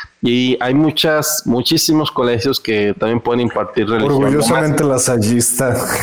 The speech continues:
Speaker 2: <laughs>
Speaker 1: Exacto. Y entonces, a-, hay este detalle de que, bueno, nomás es comentar que actualmente López Obrador, sobre todo aquí en el estado de Coahuila,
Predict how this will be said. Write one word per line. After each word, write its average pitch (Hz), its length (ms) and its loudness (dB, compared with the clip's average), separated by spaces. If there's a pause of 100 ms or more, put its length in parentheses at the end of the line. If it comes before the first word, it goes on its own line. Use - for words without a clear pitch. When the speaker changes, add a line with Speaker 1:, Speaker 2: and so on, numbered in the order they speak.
Speaker 2:
<laughs> - 20 -2 (380)
Speaker 1:
Exacto. 107 680 -2 (800)
Y 165 80 0
entonces, 165 440 2 (240)
a-, - 240 -4 (100)
hay 170 500 2 (240)
este 127 300 0
detalle 139 680 0
de 117 300 0
que, 110 600 0
bueno, 127 220 0
nomás 135 260 0
es 165 220 -2
comentar 123 540 -2
que - 100 0
actualmente 131 960 0 (380)
López 123 380 0
Obrador, 127 640 0 (180)
sobre 113 280 -2
todo 131 140 0
aquí 131 180 -2
en 131 60 2
el 131 80 2
estado 127 280 -2
de 123 140 -2
Coahuila, 107 580 0